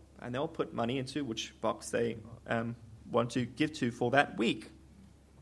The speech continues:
And look, I'm always so touched by that because these are people who have, in a very real sense, nothing. They've got nothing.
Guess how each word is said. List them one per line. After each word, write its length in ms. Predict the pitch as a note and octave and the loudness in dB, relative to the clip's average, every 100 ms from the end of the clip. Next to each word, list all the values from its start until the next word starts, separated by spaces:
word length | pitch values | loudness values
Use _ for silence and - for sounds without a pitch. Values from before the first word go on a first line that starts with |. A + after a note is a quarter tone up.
| - - - - - - - - - | -16 -12 -10 -10 -12 -14 -18 -16 0
And 80 | C#4 | 4
look, 120 | F4+ | 8
I'm 100 | A3+ | 8
always 180 | F#4 - | 8 6
so 120 | D#4+ | 2
touched 360 | - C#4 - | 6 4 4
by 140 | - C3 | 6 8
that 240 | C3+ F3 | 8 6
because 320 | G3 - A#3 | 2 2 2
these 200 | G#3 D#4 | 6 4
are 80 | F#4 | 4
people 460 | - C4 C4 G3 F3+ | 2 2 4 4 6
who 120 | G3+ | 6
have, 380 | G3 A3+ G3+ E3 | 6 8 8 8
in 60 | |
a 60 | F#3 | 4
very 260 | F3 B3+ G3 | 4 4 4
real 220 | E3+ A#3+ | 2 0
sense, 400 | - - G#2+ - | 0 0 0 0
nothing. 480 | C#3 F#3+ - - A#2 - - - - - - - - - - - - | -2 -2 -4 -6 -8 -12 -20 -20 -20 -20 -20 -20 -20 -20 -20 -20 -16
They've 180 | - B3+ | 0 0
got 220 | - - | 2 0
nothing. 500 | D#3+ C4+ - - A2+ | 2 0 0 -2 -2